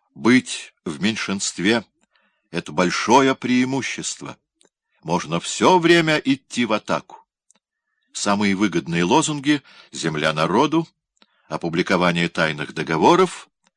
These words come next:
и «раскрыть сундуки буржуазии». А про войну говорите, особенно умело, тут искусство.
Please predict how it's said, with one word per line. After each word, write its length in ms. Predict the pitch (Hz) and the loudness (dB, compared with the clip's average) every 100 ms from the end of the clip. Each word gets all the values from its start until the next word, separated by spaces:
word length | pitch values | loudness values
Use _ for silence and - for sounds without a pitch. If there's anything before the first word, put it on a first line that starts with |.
| _ _ _ _ | _ _ _ _
и 340 | 113 151 196 185 | 2 4 6 6
«раскрыть 760 | 101 85 - - 87 147 180 | 4 0 -4 -4 2 2 2
сундуки 640 | - 110 98 110 - 151 170 | -4 -2 -2 -4 -4 -2 2
буржуазии». 840 | 160 - - 151 92 101 90 87 - _ _ _ _ _ _ | 2 0 0 0 0 -2 -2 -4 -10 _ _ _ _ _ _
А 140 | 82 | -6
про 180 | - 160 | -2 -2
войну 360 | 78 180 202 220 | 0 0 0 2
говорите, 640 | 196 185 180 170 160 156 - - - - | 4 4 4 2 0 -2 -6 -20 -20 -8
особенно 800 | - - 120 156 147 139 135 131 | -4 0 2 2 0 -2 -4 -2
умело, 480 | 107 107 82 90 78 | -2 -2 -2 -2 -2
тут 340 | - 95 117 - | -6 -4 -4 -4
искусство. 800 | - - - 92 - - 82 | -8 -8 -8 -8 -8 -8 -10